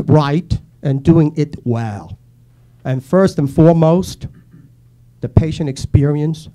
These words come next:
of care. It started back in two thousand three.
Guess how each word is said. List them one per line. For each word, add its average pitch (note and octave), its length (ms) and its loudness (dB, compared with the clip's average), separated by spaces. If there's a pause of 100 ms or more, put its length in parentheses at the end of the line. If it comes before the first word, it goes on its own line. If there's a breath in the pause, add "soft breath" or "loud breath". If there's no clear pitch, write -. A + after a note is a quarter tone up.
of - 140 -8
care. G#2 320 -12 (960)
It B2+ 100 -8
started F#3+ 400 -2
back D#3 280 -6
in D3 280 -8
two - 160 -6
thousand D3+ 380 2
three. B2 380 2